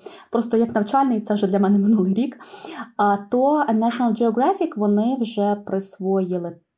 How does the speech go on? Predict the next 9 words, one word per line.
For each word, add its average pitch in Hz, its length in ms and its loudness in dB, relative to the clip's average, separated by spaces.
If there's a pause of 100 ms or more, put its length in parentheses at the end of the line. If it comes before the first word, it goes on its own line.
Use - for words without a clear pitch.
(100)
Південному 180 460 -2
океану, 226 600 0
о, - 400 -10
ні, 165 260 -4
своє 208 340 2
місце 175 360 -4
під 214 220 -4
сонцем. 226 400 -2 (500)
А, 220 140 0